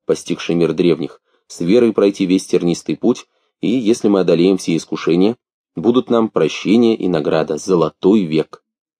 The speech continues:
Были некогда ниспосланы на людей различные кары. Землетрясения, потопы, мор, глад, гибель городов и народов.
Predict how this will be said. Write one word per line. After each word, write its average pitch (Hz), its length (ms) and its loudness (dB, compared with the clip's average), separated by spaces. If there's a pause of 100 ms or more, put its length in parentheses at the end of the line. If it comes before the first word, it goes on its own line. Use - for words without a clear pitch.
(640)
Были 151 200 4
некогда 143 380 2
ниспосланы 127 600 2
на 113 80 2
людей 107 380 0
различные 95 520 -2
кары. 78 340 -4 (680)
Землетрясения, 95 800 2
потопы, 95 560 0 (460)
мор, 104 380 4
глад, 82 500 0 (640)
гибель 107 380 2
городов 95 480 0
и - 20 0
народов. 82 520 0